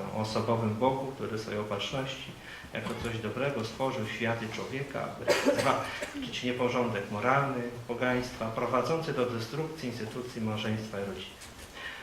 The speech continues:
Rodzina szkołą szacunku dla każdego człowieka, dla każdej osoby. W momencie stworzenia człowiek otrzymał od Boga swoją niezaprzeczalną godność bycia stworzonym na obraz i podobieństwo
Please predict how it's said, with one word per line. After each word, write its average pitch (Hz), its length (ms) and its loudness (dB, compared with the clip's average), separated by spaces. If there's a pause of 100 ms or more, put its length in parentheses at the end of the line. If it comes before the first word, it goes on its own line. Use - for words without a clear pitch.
(120)
Rodzina 180 420 8
szkołą 180 460 10
szacunku 165 600 6
dla 127 140 6
każdego 123 600 4
człowieka, 110 480 0
dla 113 140 2
każdej 165 440 8
osoby. - 460 0 (920)
W - 40 -4
momencie 202 500 10 (340)
stworzenia 156 600 4
człowiek 165 340 6
otrzymał 147 440 6
od 120 100 4
Boga 151 300 6
swoją 139 240 2
niezaprzeczalną 143 920 4
godność - 680 8
bycia 147 420 2
stworzonym 123 680 2
na 113 180 0
obraz 139 480 8
i 123 40 -2
podobieństwo 117 1000 2